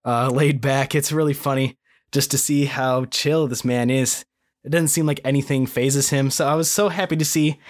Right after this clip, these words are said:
that he is United States champion. Uh, the match after that was Nia Jax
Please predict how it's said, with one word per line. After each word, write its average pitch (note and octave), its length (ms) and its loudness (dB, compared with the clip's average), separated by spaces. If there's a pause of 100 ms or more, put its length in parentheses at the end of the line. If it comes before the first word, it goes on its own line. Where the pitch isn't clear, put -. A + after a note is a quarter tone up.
(180)
that C#3 140 0
he C#3 380 -2
is C3 240 0
United B2 340 0
States A#2 380 0
champion. A#2 480 0 (560)
Uh, D3 120 -2
the D3+ 100 2
match D#3 260 0
after D#3 220 0
that D#3+ 240 0
was C#3+ 200 0
Nia D#3 360 2
Jax D#3 600 -2